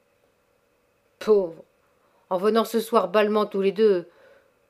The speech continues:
je l'aurais pas cru. » « Ça, c'est vrai, pauvre bonne, » dit Rollet. Et ils s'enfoncèrent dans les ténèbres. Au commencement, pour se mettre au pas,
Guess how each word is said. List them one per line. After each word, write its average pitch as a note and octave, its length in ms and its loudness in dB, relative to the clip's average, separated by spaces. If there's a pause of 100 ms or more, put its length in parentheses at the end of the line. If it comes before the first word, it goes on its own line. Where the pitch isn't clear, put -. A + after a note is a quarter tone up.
(460)
je - 80 -18
l'aurais F#3+ 240 2
pas F3+ 160 -4
cru. » « F#3 440 -12 (1800)
Ça, A3 240 -2
c'est G#3 200 2
vrai, F#3+ 300 0 (800)
pauvre F#3 360 2
bonne, » E3+ 560 -2
dit F3 140 -6
Rollet. E3 400 -8 (760)
Et F#3+ 100 2
ils F#3+ 80 0
s'enfoncèrent G#3 580 -4
dans F3 100 -2
les E3+ 140 -4
ténèbres. D#3+ 520 -10 (1400)
Au G3 80 -10
commencement, G3+ 600 -2
pour - 180 -10
se - 100 -6
mettre F#3+ 280 -4
au G3 60 -10
pas, A3+ 320 -8